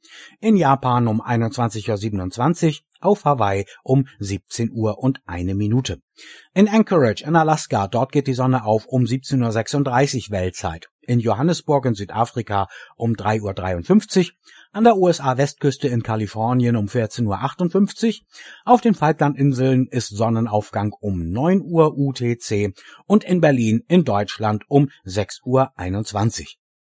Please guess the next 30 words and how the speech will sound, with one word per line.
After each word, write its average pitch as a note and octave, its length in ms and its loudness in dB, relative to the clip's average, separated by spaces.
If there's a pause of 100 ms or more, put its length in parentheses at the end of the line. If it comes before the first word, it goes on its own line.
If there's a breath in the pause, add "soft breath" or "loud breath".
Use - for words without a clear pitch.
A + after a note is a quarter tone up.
(600 loud breath)
Sonnenuntergang C#3+ 840 0
U C#3 160 4
S C3 140 2
A A2+ 160 -2
Ostküste, G3+ 600 -2
zweiundzwanzig B2+ 720 -2
Uhr B2 100 2
einunddreißig, A2 840 -2
U C3 160 0
S A#2+ 100 -4
A G#2 220 -2
Westküste, - 720 -4
ein G2+ 200 -4
Uhr F#2 160 -6
fünfzig. G3 540 0 (480 loud breath)
In B3 160 8
Sao G#3 220 2
Paulo F3 400 2
in D3+ 160 2
Brasilien, C3+ 580 2
dort B2 220 -2
geht C#3+ 120 0
die B2+ 60 -2
Sonne A#2+ 300 0
unter A#2+ 360 -2
um G#2+ 120 -2
einundzwanzig A#2 760 -4
Uhr G#2 80 -2
sechsundvierzig G#2 760 -2
Weltzeit. C3+ 580 0